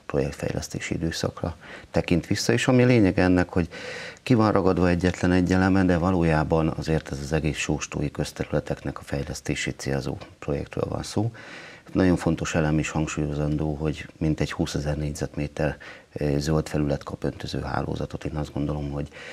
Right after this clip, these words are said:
a kor színvonalának megfelelő, ö, zöld felület kezeléséhez ez már elengedhetetlen. Emellett a területen három, ö, olyan, ö, modern, ö, közösségi nyilvános élemhelyet is elhelyezünk, amely például a Benzó téren van itt Nyíregyházán.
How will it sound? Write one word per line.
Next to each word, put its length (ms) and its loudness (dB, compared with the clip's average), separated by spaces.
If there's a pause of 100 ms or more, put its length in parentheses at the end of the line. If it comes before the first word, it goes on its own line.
(140)
a 200 -4
kor 240 0
színvonalának 540 -2
megfelelő, 640 -2 (440)
ö, 200 2
zöld 260 0
felület 280 -4
kezeléséhez 600 -2
ez 100 -4
már 220 -6
elengedhetetlen. 840 -2 (320)
Emellett 540 4
a 300 4
területen 500 4
három, 480 2 (240)
ö, 280 0 (400)
olyan, 480 2 (180)
ö, 640 0
modern, 600 2 (420)
ö, 360 0 (100)
közösségi 800 0
nyilvános 500 -2
élemhelyet 560 0
is 160 -4
elhelyezünk, 640 0
amely 200 2
például 280 -4
a 40 -2
Benzó 380 -2
téren 420 -4
van 140 -4
itt 160 -12
Nyíregyházán. 720 -4